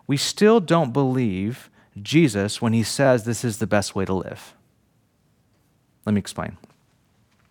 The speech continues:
When Jesus teaches on retaliation, to bless and not curse,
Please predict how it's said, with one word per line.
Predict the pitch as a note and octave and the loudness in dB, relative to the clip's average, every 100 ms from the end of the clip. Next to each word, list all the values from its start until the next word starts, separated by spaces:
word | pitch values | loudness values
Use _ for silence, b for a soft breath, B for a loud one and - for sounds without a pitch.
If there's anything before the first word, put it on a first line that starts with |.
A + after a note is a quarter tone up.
| - - B B B B | -20 -20 B B B B
When | C#3 C3 | 2 4
Jesus | G3 A3+ A#3 | 4 6 4
teaches | - F#3+ - C#3 | 2 0 2 2
on | C#3 | 2
retaliation, | C3+ - C3+ B2 A2+ C#3 D3+ - D#2 - A2 _ _ _ _ _ | 0 -2 2 2 4 2 2 -4 -10 -10 -14 _ _ _ _ _
to | - A#2 | -6 0
bless | A2+ B2+ C#3 C#3 | 4 4 2 -2
and | A#2 | -2
not | G2 - | -2 -4
curse, | - F2 B2+ - - | -6 -6 -6 -10 -16